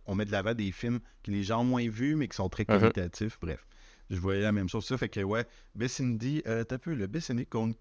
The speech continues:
Speaker 1: qui ils se battaient, eux autres, euh ?
Speaker 2: Ça, mais il y avait genre Viewfinder, euh, c'est,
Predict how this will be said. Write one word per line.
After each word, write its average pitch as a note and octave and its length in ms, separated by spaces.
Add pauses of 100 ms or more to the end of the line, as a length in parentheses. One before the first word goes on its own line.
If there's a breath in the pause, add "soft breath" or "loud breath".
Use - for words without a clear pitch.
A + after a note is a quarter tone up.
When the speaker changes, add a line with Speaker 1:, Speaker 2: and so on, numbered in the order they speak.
Speaker 1:
qui A#3+ 300
ils F#2 100
se - 100
battaient, G2+ 540
eux C3 160
autres, D3 220 (100)
euh ? G#2+ 580 (480)
Speaker 2:
Ça, D#3+ 120
mais E3 60
il - 20
y A#2 40
avait G#2+ 120
genre A2+ 160
Viewfinder, C3 540
euh, A#2 280
c'est, - 80